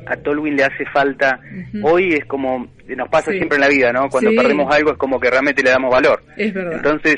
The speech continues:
Speaker 1: eh, hoy es como que todos nos damos cuenta de la importancia de lo que significa la panadería para Tolwyn en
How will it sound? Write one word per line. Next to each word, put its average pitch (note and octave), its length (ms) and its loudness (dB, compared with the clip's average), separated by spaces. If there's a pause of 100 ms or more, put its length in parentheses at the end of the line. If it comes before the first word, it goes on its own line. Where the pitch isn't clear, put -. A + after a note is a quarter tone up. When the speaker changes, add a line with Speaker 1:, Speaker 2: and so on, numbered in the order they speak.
Speaker 1:
eh, A#2 340 0 (300)
hoy C#3+ 840 4
es C3+ 120 -2
como C#3 280 -4
que A#2+ 440 -2 (140)
todos D#3 360 4
nos B2+ 120 -2
damos C3 260 -2
cuenta C#3 280 0
de C3 60 4
la B2 60 0
importancia B2 500 -4
de C#3 60 -6
lo B2+ 80 0
que A2+ 100 -8
significa B2 840 -4
la B2 120 -6
panadería B2 440 -2
para A#2 200 0
Tolwyn C#3 360 -6
en A2+ 80 -12